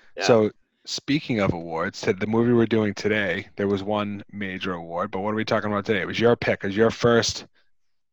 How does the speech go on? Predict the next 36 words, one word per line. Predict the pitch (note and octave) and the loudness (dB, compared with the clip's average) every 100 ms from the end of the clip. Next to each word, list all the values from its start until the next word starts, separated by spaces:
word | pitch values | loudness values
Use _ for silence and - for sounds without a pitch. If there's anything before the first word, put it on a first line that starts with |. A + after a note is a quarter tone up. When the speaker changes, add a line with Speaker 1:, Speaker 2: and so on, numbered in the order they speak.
| _ _ _ _ _ _ _ | _ _ _ _ _ _ _
Speaker 2:
your | A2 | -2
Speaker 1:
Yes, | G#2+ | 2
Speaker 2:
first | A#2 G#2 - | 2 2 0
Speaker 1:
this | F2+ - | -4 -2
Speaker 2:
pick. | A2 | -2
Speaker 1:
is, | |
this | - - | -4 -8
is | - | -8
the | A#2+ | -8
first | - C#3+ C#3 | -2 -2 -2
pick | E3 | -6
with | C#3+ | -8
the | A#2+ A#2 | -4 -2
whole | B2 | 0
new | B2+ | -2
s-, | B2 - | -6 -12
with | C3 | -12
the | A#2+ | -10
new | A#2+ | -10
system | C#3 D3 | -10 -8
we | A2+ | -4
got | G2 | -2
going | A2 G#2+ | -2 -2
on | G#2+ | -2
here. | G#2+ A2 | -2 -4
So, | - A#2 A2 - - | -2 0 0 -2 2
uh, | G#2+ G#2+ | 2 4
we're | A#2 | 0
doing | A#2 C3 A#2+ A#2 - | 0 0 0 -4 -4
My | A2+ B2+ | 0 0
Cousin | - C#3+ C3 A2 | 0 -2 -2 -4
Vinny, | A#2+ G2 A2+ - _ _ _ _ _ | -4 -2 -4 -6 _ _ _ _ _
which | A#2 A2 - - - | 0 0 0 -8 -8
came | C3+ A#2+ | -4 0
out | A2+ A2+ - | 0 0 0
on | G#2+ G2+ | 0 0